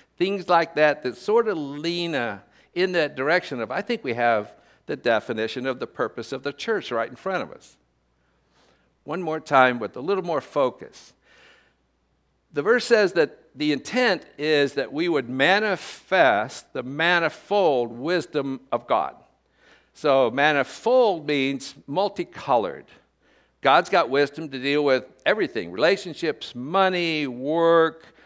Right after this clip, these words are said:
all that kind of stuff, all kinds of wisdom. And we now, the church, what are we to do with that wisdom? Are we to study it?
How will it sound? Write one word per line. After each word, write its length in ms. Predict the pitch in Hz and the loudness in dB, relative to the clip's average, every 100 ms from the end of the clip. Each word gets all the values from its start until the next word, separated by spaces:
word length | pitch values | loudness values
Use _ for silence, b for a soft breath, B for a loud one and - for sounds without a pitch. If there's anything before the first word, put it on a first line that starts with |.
| b - | b 2
all 320 | 160 180 175 | 4 4 4
that 220 | 147 - | 2 0
kind 200 | - 127 | -4 -4
of 80 | 123 | -4
stuff, 300 | - 98 78 | -4 -4 0
all 380 | 147 233 254 247 | 4 8 8 6
kinds 360 | - 190 180 147 | 2 -2 0 -2
of 120 | 127 | -2
wisdom. 460 | 120 107 - 69 - _ b b b - | -4 -4 -8 -16 -16 _ b b b -4
And 320 | 127 120 - | 0 0 -4
we 360 | 101 202 247 202 | -6 -4 -2 -2
now, 320 | 165 147 131 | 2 4 4
the 120 | 117 | 0
church, 640 | 107 - 247 170 135 - - 139 143 _ | -6 0 4 4 2 -8 -14 -18 -20 _
what 220 | 170 220 | -2 0
are 40 | |
we 140 | 233 214 | -2 -2
to 140 | 202 | -6
do 180 | 160 214 | -4 -2
with 120 | 220 | -2
that 120 | 196 | -2
wisdom? 360 | 190 196 220 180 _ _ _ _ _ _ _ _ _ _ _ _ _ _ _ _ _ _ _ _ _ _ - | -4 -6 -8 -14 _ _ _ _ _ _ _ _ _ _ _ _ _ _ _ _ _ _ _ _ _ _ -6
Are 60 | |
we 120 | 151 | -2
to 80 | 139 | -2
study 480 | - - 147 170 220 | -6 -2 2 4 4
it? 260 | 233 226 | 2 -2